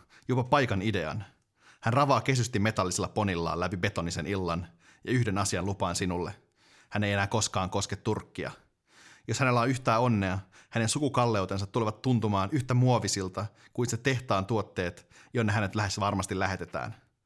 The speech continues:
Kuka tietää? Ehkä hän jopa oppii näkemään seksi huvittavana, virnistyttävän hauskana, pienen mudahduksen hauskana. Tallottuna ja salavihkaisena ja täysin kontrollissa. Toivottavasti hän ei löydä haarukastaan muuta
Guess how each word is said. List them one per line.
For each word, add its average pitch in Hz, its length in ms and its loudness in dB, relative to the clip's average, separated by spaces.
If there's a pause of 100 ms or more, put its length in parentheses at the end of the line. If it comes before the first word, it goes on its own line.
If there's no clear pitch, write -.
(220)
Kuka 120 200 0
tietää? 95 460 -2 (520)
Ehkä 107 200 -4
hän 110 100 0
jopa 104 200 0
oppii 107 220 -2
näkemään 98 340 0
seksi 101 260 -2
huvittavana, 90 520 -6 (460)
virnistyttävän 107 580 0
hauskana, 95 440 -2 (400)
pienen 117 240 2
mudahduksen 95 500 -2
hauskana. 95 420 -4 (840)
Tallottuna 131 580 2 (240)
ja 123 80 -2
salavihkaisena 98 760 0 (300)
ja 107 100 -2
täysin 95 300 -2
kontrollissa. 92 640 -2 (720)
Toivottavasti 120 760 -2
hän 113 140 0
ei 104 60 2
löydä 107 180 0
haarukastaan 95 640 0
muuta 98 320 -2